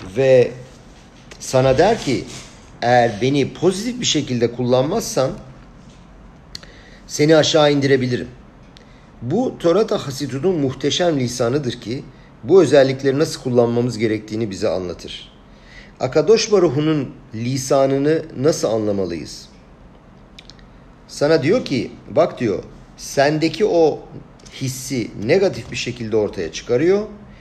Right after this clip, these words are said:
Fakat sen bu negatif şekli,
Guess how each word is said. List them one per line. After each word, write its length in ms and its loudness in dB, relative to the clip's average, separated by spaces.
Fakat 680 0
sen 560 0
bu 160 2
negatif 440 0
şekli, 600 -4